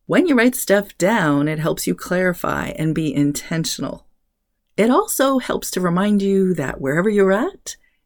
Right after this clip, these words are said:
is just a season. Like the present season. Should we call it slump month?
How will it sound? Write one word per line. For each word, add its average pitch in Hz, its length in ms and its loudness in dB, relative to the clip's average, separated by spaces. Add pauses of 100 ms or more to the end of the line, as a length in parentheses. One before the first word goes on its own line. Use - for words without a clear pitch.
(140)
is 156 260 -4
just - 380 -6
a 196 40 0
season. 139 600 -4 (1600)
Like 160 300 -2
the 127 60 -4
present 170 540 0
season. - 600 -4 (400)
Should - 180 -4
we 151 60 -2
call 262 220 -2
it 262 140 -2
slump 240 240 0
month? 240 420 2